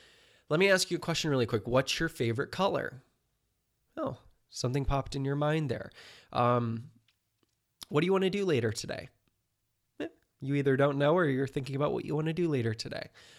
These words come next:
Oh, what, what just happened there? I asked you a question. Well, a question creates space in your mind. And when there's space in your mind,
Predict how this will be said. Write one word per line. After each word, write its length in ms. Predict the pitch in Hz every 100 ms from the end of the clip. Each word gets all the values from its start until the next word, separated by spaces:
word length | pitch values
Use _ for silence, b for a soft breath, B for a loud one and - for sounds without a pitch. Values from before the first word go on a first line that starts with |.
| B -
Oh, 100 | 151
what, 240 | 175 160
what 260 | 156 160 -
just 240 | 165 -
happened 340 | 165 185 175
there? 140 | 131 123
I 40 |
asked 300 | 151 - -
you 80 | 151
a 60 | 143
question. 760 | - 202 - - - - - _
Well, 320 | 147 143 127 B B B
a 80 | 139
question 800 | - - 202 233 - - 120 120
creates 360 | - 147 139 -
space 600 | - - 170 151 - -
in 220 | - 120
your 140 | 117
mind. 680 | 110 131 160 - - - - b b b -
And 340 | 127 127 123
when 160 | 127 127
there's 200 | 120 -
space 460 | - 175 175 -
in 120 | 123 117
your 100 | 113
mind, 540 | 127 185 143 113